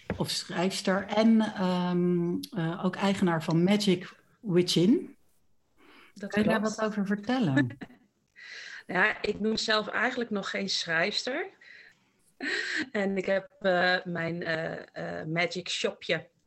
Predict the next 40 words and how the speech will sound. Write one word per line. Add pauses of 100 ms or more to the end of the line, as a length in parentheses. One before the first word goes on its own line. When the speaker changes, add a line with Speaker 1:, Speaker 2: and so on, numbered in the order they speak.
(200)
Speaker 2:
heb
ik
ook,
eh,
nou
ja,
dat
is
ook
nog,
bestaat
ook
nog
maar,
eh,
bijna
een
jaar. (640)
En
dat
is
eigenlijk
ook
heel (280)
per
ongeluk
ontstaan.
Ik,
eh,
ik
vond
het
altijd
heel
erg
leuk
om,
ehm, (200)
om
mooie